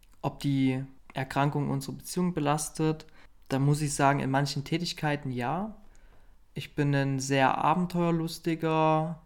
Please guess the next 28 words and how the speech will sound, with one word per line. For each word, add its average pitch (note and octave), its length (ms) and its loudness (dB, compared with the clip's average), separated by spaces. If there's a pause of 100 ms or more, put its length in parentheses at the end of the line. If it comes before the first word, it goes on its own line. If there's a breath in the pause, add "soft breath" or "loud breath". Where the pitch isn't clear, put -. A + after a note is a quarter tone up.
(220)
Charakter, E3+ 680 0 (500 loud breath)
<laughs> - 500 -14
der C3 200 6
am C#3 160 2
liebsten C#3 880 -2
mit C#3 160 -2
dem C#3 80 0
Rucksack C#3+ 520 0
auf C#3+ 140 -4
dem C#3+ 100 -2
Rücken C#3+ 280 -2
durch C#3 180 -2
den C#3+ 100 -2
Dschungel F3 340 4
stapfen E3+ 520 -4
würde. E3+ 320 0 (540 loud breath)
Ähm, C#3+ 420 6
das C3 160 -4
geht C#3 120 2
natürlich D3 380 0
mit C#3+ 140 -4
Diabetes C#3 520 0
nicht C#3+ 180 -2
so - 120 -2
einfach C#3+ 460 0
oder B2+ 220 -4
gar D3 220 -2
nicht. D3+ 320 -4